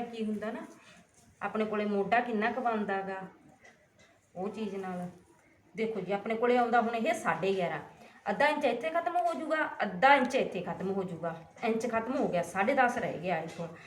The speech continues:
ਤੇ ਅੱਗੇ ਆਪਾਂ ਥੋੜ੍ਹੀ ਜਿਹੀ ਹਜੇ ਤਿਰਛੀ ਕਾਟ ਪਾਵਾਂਗੇ, ਸਵਾ ਕੁ ਦਸ, ਦਾ ਇਹਨਾਂ ਦਾ ਮੋਢਾ ਤਿਆਰ ਹੋ ਜਾਊ ਆਪਣੇ ਕੋਲੇ। ਕੁਛ ਆ ਗਿਆ, ਇੱਥੋਂ ਆਪਾਂ ਸਾਡੀ ਦਿੰਨੇ ਆ, ਮਤਲਬ ਇੱਥੋਂ ਆਹ ਚੀਜ਼ ਹੋ ਗਈ ਇਹਨਾਂ ਦੀ ਤਿਆਰ। ਇਹ ਆ ਗਿਆ ਆਪਣੇ ਕੋਲੇ ਗਿਆਰਾਂ,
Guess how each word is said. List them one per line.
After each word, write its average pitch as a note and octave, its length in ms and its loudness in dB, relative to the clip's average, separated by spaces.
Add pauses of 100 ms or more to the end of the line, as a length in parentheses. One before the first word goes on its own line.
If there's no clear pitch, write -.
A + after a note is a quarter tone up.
(440)
ਤੇ A3 460 2
ਅੱਗੇ B3 220 0
ਆਪਾਂ C#4 200 6
ਥੋੜ੍ਹੀ C4 320 0
ਜਿਹੀ C#4+ 140 0
ਹਜੇ C4 100 0
ਤਿਰਛੀ B3 360 0
ਕਾਟ F#3 280 4
ਪਾਵਾਂਗੇ, A#3+ 580 2 (380)
ਸਵਾ C4 300 6
ਕੁ B3+ 120 2
ਦਸ, C#4+ 380 10
ਦਾ D4 140 12
ਇਹਨਾਂ C#4 280 10
ਦਾ F4 80 8
ਮੋਢਾ C#4+ 300 4
ਤਿਆਰ B3 260 4
ਹੋ F#3 140 -2
ਜਾਊ E3 160 -6
ਆਪਣੇ D#3+ 300 -8
ਕੋਲੇ। E3 180 -8 (400)
ਕੁਛ E4 240 0
ਆ C4+ 160 8 (120)
ਗਿਆ, F4 100 6
ਇੱਥੋਂ B3 340 4
ਆਪਾਂ C#4+ 140 4
ਸਾਡੀ A#3+ 320 8
ਦਿੰਨੇ G#3+ 260 2
ਆ, G3+ 40 2
ਮਤਲਬ G#3+ 280 0
ਇੱਥੋਂ G#3+ 360 2
ਆਹ G3+ 100 6
ਚੀਜ਼ B3 220 -4
ਹੋ G#3 160 -4
ਗਈ D#3 140 -10
ਇਹਨਾਂ D#3 180 -6
ਦੀ F#3+ 120 -6
ਤਿਆਰ। F3+ 240 -4 (1000)
ਇਹ A#3+ 120 6
ਆ B3+ 80 8
ਗਿਆ B3+ 100 6
ਆਪਣੇ A3+ 220 2
ਕੋਲੇ A#3 180 2
ਗਿਆਰਾਂ, E3+ 300 4